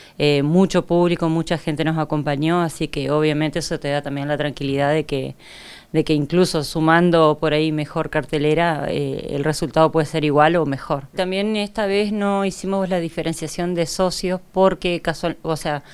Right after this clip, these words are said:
justamente pensando en que la cartelera que tenemos es muy buena,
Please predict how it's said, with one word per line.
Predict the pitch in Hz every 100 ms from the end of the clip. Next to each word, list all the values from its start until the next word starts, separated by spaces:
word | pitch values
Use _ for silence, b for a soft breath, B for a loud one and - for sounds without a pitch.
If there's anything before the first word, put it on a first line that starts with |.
| B B B
justamente | - 180 180 180 180
pensando | 170 160 180 180 170
en | 156
que | 147 160 151 147 147
la | 139 143
cartelera | 147 156 147 160
que | 160
tenemos | 160 165 165 156
es | 151
muy | 160 180 175
buena, | 175 180 175 190 220